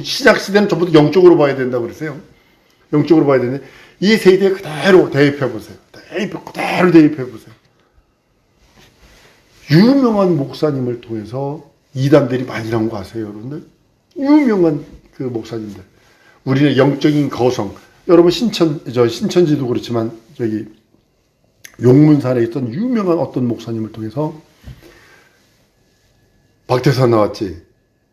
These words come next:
또 저기 저 뭐죠? 그 저, 저, 저기 미국에서 유명한 총-, 총기 사업 해가지고 돈 많이 버는 미국에 공동 결혼식 하는 데 있잖아요. 합동 결혼식 하는데 통일교, 이 두 교단이요.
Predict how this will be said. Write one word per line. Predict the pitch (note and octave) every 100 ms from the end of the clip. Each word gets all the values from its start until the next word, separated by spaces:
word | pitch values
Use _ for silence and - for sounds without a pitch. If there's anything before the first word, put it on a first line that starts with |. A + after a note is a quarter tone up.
| _ _ _ _ _ _ _ _ _
또 | A#2 G#2+
저기 | G#2 G#2+ G#2
저 | G#2 G2 G2
뭐죠? | G2+ G#2 G#2 A2+
그 | G#2
저, | G2 G#2 G2+
저, | G#2 -
저기 | A1 A1 G#1+ G#1+ _ _ _ _ _ _ _
미국에서 | B2+ C3+ C#3 C3 A#2+
유명한 | B2+ C3 B2
총-, | - -
총기 | - G3+ E3+
사업 | D3 C#3 B2
해가지고 | C3+ B2 A#2+
돈 | A#2 A#2
많이 | A2+ B2
버는 | A#2 A2+
미국에 | A2+ B2 A#2 A#2+ - - -
공동 | E3 E3+ D#3 D3+
결혼식 | C3+ B2+ A#2+ -
하는 | A#2
데 | A2
있잖아요. | G2 G#2 G2 G2 G#2 G2+ - _
합동 | - - F#3 C3
결혼식 | B2+ A#2+ -
하는데 | A#2 G#2+ G2+ G#2+ G#2+ - _ _ _ - - - - _ _ _ _ _ _ - _ _ _ _ _ - -
통일교, | - A#3+ G#3+ C3 G2 - -
이 | D3+
두 | D3 D3 D3 D3+
교단이요. | C#3+ C#3 C3 B2+ C#3